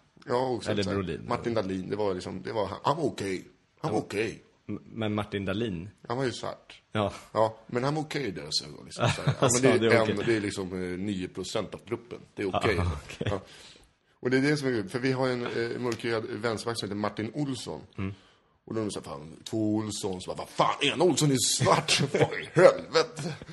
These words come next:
Speaker 2: Ja, men jag, jag, jag tror att det är faktiskt, jag är inte en, en, em, en väldigt så här sportmänniska, men jag, det är det som är det coola. Det är faktiskt Soran,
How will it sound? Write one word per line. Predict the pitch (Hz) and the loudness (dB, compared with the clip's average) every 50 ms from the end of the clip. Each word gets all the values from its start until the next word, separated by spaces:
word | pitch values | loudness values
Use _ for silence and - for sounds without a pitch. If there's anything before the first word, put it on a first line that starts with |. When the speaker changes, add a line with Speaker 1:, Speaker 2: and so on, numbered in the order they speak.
| - - - - - 180 175 165 - - - 143 131 | -12 -6 -2 0 0 2 0 -2 -4 -8 -8 -8 -2
Speaker 2:
Ja, | - 120 127 | 2 4 6
men | 147 156 | 6 8
jag, | 151 156 156 - 135 | 8 8 6 6 4
jag, | 143 147 147 147 135 - | 6 6 8 6 6 2
jag | 120 117 131 135 135 135 | 0 0 0 0 0 -2
tror | - 107 98 95 98 95 - | -2 -2 0 0 -2 -2 -2
att | 95 95 92 - | -4 -4 -4 -2
det | 104 110 117 117 | 2 4 4 4
är | 117 117 | 4 2
faktiskt, | - 139 131 131 120 104 - - - - | 0 0 0 0 -2 -8 -8 -10 -16 -10
jag | - 107 110 120 | -4 0 2 2
är | 123 | 2
inte | 117 117 - 98 | 0 0 -2 -4
en, | 95 95 90 85 | -2 -4 -6 -8
en, | 87 95 95 92 92 92 | -8 -8 -6 -4 -4 -4
em, | 90 87 87 87 90 87 82 - - - | -4 -4 -6 -6 -8 -8 -10 -12 -14 -10
en | - 101 92 95 | -4 -2 -2 0
väldigt | 92 104 101 95 98 95 - | 2 2 0 2 0 -2 -2
så | - | -4
här | 85 85 82 | -6 -6 -6
sportmänniska, | 80 - - 92 - - - - 98 107 101 - - | -8 -8 -10 -10 -10 -10 -8 -4 -2 -2 -2 -2 -4
men | 87 101 104 | -2 0 2
jag, | 107 107 | 2 4
det | 110 | 4
är | 117 117 | 4 4
det | 113 113 123 139 147 | 6 6 4 4 4
som | - 135 107 | 4 0 -2
är | |
det | 95 - | -2 -2
coola. | 120 120 117 - - - - - - | -2 -2 -2 -4 -6 -18 -20 -18 -12
Det | - | -10
är | 202 | -8
faktiskt | - 147 151 151 - - | -4 -4 -4 -4 -4 -6
Soran, | - 147 139 139 135 139 127 | 0 0 0 2 0 -2 -4